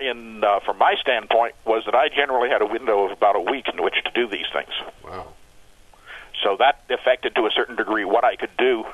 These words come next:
Speaker 1: uh, which in many ways was, was good because that kept me from doing projects that were really elaborate.
Speaker 2: Hmm.
Speaker 1: Every so often I did get a little more time and I would do a bit more of an elaborate project then if I had the time. But most of them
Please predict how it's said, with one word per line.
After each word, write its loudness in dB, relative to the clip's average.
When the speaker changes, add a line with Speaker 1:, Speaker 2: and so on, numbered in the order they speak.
Speaker 1:
uh, 4
which -2
in -4
many -2
ways 0
was, 0
was 0
good 0
because -4
that 2
kept -4
me -4
from -6
doing -2
projects 0
that -6
were 2
really 0
elaborate. 0
Speaker 2:
Hmm. -16
Speaker 1:
Every 0
so 2
often 2
I 0
did -6
get 2
a 0
little 0
more 0
time -2
and -2
I 4
would -4
do 2
a 2
bit -4
more 2
of -6
an -6
elaborate 0
project -2
then 0
if -4
I -2
had -2
the -20
time. -2
But -8
most 0
of -4
them -10